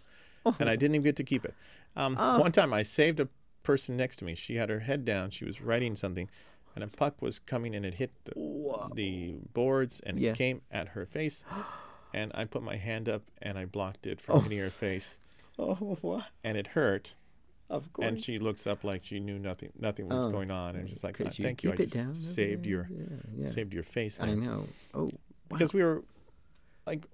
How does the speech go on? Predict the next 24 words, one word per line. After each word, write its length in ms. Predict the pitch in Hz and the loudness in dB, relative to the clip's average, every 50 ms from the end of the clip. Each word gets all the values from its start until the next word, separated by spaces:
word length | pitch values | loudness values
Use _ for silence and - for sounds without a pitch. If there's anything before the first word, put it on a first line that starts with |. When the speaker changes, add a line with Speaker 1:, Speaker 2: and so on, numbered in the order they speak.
| - - | -20 -8
Speaker 2:
almost 300 | - - 175 175 165 - | -6 -2 0 0 0 2
Speaker 1:
Yeah. 140 | - - - | 4 4 4
Speaker 2:
behind 220 | - - 135 135 | 6 4 2 0
the 60 | 113 107 | -2 -2
penalty 300 | - 156 143 127 104 - | -2 -2 -2 0 -2 -2
boxes, 400 | - 71 - - - - - - | -4 -6 -8 -10 -12 -14 -14 -14
so 240 | - - - 117 - - - - | -14 -14 -14 -16 -18 -18 -14 -12
Speaker 1:
Yeah. 240 | 104 98 107 131 | -6 -4 -2 -2
Speaker 2:
it's 80 | 175 180 | -2 -2
pretty 280 | - - 131 123 - 113 | -4 -6 -8 -6 -6 -6
easy 200 | 104 - - - | -8 -8 -10 -14
to 80 | - | -16
come 140 | - - - | -16 -16 -16
out. 100 | - - - - - - - - - - | -16 -18 -20 -20 -20 -20 -20 -20 -18 -12
Speaker 1:
Right. 160 | - 95 113 113 | -8 -2 2 4
Speaker 2:
Uh, 80 | 123 | 4
that 80 | 131 156 | 6 6
was 120 | 185 147 131 | 4 2 2
a 40 | |
fun 200 | - - 104 85 | 2 0 0 0
job. 160 | 80 - - - - - - - | -2 -6 -12 -14 -16 -20 -18 -10
Speaker 1:
Yeah. 240 | - 117 110 101 - - - - - | -6 -6 -6 -6 -6 -10 -16 -18 -12
Wow. 200 | - 82 69 - - - - | -10 -10 -10 -10 -12 -8 -2
Speaker 2:
Um, 540 | 92 98 104 107 107 107 104 101 98 90 85 | 0 0 2 2 2 0 0 -2 -4 -6 -8